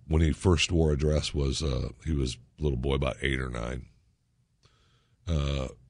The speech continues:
first person he told, uh, was his first wife. Uh, all his wives knew. Fascinating.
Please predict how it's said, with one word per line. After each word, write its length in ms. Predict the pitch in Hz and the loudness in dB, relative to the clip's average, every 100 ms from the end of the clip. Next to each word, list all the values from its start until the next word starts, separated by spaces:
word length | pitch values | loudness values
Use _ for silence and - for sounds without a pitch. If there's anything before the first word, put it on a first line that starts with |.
| _ _ _ _ _ _ _ _ - | _ _ _ _ _ _ _ _ -2
first 280 | 104 92 | 0 2
person 300 | - 95 - | 4 4 4
he 60 | 85 | 2
told, 420 | - 87 82 82 - - | 4 4 4 2 -2 -8
uh, 300 | - 73 69 57 - | -4 -2 -4 -8 -10
was 240 | 85 78 | -4 0
his 220 | 76 65 - - | 0 -2 -6 -18
first 280 | - 87 78 | 0 0 2
wife. 380 | 76 67 90 - _ - | 0 0 -2 -6 _ -14
Uh, 40 | 62 | -4
all 220 | 82 110 | 4 6
his 120 | 82 | 6
wives 320 | 90 73 62 | 4 2 0
knew. 240 | 64 50 - _ - | -4 -8 -12 _ -4
Fascinating. 580 | 82 73 - 50 50 | -2 -2 -4 -8 -12